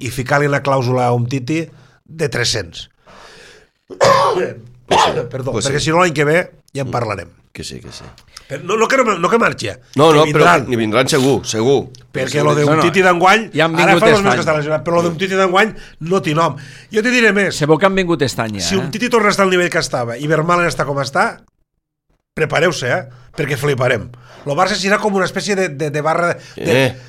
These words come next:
Speaker 1: co-,
Speaker 2: i
Speaker 1: com lo muro de Berlín,
Speaker 2: i
Speaker 1: serà
Speaker 2: Piqué
Speaker 1: allò,
Speaker 2: el
Speaker 1: eh?
Speaker 2: fiques a la banqueta, Piqué?
Speaker 1: Piqué?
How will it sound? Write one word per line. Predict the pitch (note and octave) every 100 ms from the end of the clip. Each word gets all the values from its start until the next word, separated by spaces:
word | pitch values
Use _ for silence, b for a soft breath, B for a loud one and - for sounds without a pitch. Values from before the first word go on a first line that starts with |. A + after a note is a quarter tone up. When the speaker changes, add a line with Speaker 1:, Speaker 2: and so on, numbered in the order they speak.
| -
Speaker 1:
co-, | F3
Speaker 2:
i | D#3
Speaker 1:
com | F#3+
lo | G3
muro | G#3+ B3 A#3
de |
Berlín, | A3 G3 F#3 F3
Speaker 2:
i |
Speaker 1:
serà | C3 C#3
Speaker 2:
Piqué | C3+ F#3
Speaker 1:
allò, |
Speaker 2:
el | F#3+
Speaker 1:
eh? |
Speaker 2:
fiques | G#3 G3
a |
la | F3+
banqueta, | D#3+ F#3
Piqué? | F#3 F#3 A3 D4 -
Speaker 1:
Piqué? | C3+ G#3